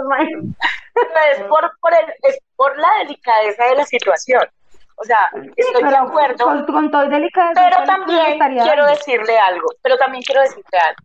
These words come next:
Speaker 2: Ya ha pasado bastante tiempo, no sé qué ha pasado después de hace casi
Speaker 1: Ay,
Speaker 2: quince
Speaker 1: amiga,
Speaker 2: hablando de
Speaker 1: cuéntanos.
Speaker 2: ¿Sí? O,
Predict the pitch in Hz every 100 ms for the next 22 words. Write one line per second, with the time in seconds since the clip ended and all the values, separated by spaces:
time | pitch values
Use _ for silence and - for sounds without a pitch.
0 | _ 226 226 233 247 - 247 233 233 -
1 | 180 - - 208 202 269 269 - - 202
2 | 185 - 196 196 175 185 190 - 175 160
3 | 170 165 170 _ 180 175 190 202 208 208
4 | 180 202 220 160 180 - 302 330 180 -
5 | - - - - _ - - - - _
6 | _